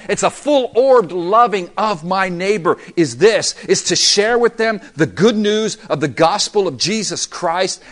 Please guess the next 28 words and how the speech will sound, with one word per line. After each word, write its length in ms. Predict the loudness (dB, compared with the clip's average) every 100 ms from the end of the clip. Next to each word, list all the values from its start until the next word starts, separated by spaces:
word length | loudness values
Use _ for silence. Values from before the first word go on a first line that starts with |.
| -8
and 200 | -8 -8
call 360 | -6 -2 -2
them 240 | 2 0 0
to 120 | -10
be 240 | -4 -4
disciples. 760 | -4 -8 -6 -2 -2 -2 -6 -8 -6
And 140 | -4 0
this 220 | -2 -2
leads 300 | -2 -2 -4
us 100 | -6
to 140 | -4
the 100 | -2
final 480 | -2 -2 0 0 2
way 220 | 2 0
Jesus 340 | -2 -6 -8 -6
builds 300 | -2 -2 -2
his 120 | -10
church, 300 | -6 -6 -6 -10
and 140 | -6 -2
that 160 | -2
is 100 | -2
through 120 | -6 -8
the 80 |
Great 340 | -4 -2 -2 -4
Commission. 640 | -10 -8 -8 -10 -14 -18 _ _ _ _ _ -6
The 80 | -2
Great 300 | 0 -2 -2
Commission. 600 | -8 -8 -6 -8 -10